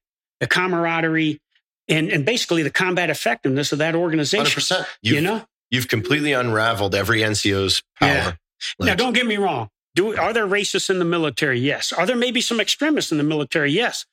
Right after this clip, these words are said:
Speaker 1: But I don't think it's as systemic a problem, if, if it is a s-, systemic problem, as it's being made out to be.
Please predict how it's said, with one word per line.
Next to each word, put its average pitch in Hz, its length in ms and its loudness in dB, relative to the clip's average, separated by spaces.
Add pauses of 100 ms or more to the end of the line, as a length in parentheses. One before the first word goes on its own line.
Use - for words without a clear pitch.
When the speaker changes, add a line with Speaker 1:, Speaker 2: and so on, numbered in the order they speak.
(400)
Speaker 1:
But 165 220 0 (480)
I 180 80 2
don't 208 200 0
think 175 220 2
it's 165 180 -2
as 143 200 0
systemic 160 640 0
a 139 80 -2
problem, 135 640 -2 (560)
if, 196 180 0 (220)
if 196 220 0
it - 100 2
is 240 180 0
a 151 40 -4
s-, - 160 -2 (180)
systemic 151 540 -2
problem, 143 360 0
as 156 160 0
it's 156 120 -2
being 147 240 0
made 139 180 0
out 131 200 -2
to - 80 -14
be. 131 260 -4